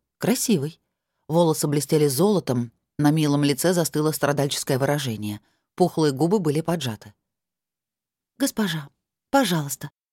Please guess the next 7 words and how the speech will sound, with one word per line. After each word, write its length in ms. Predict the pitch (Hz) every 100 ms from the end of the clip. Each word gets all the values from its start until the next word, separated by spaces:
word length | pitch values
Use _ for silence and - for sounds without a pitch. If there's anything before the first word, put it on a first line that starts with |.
| _ _ _
взмолилась 560 | - 139 120 185 214 185
она, 180 | 151 147
сложив 380 | - 147 180 160
ладони 320 | 143 165 165
над 180 | 139 -
солнечным 460 | 156 156 - 151
сплетением. 640 | 151 165 170 107 104 98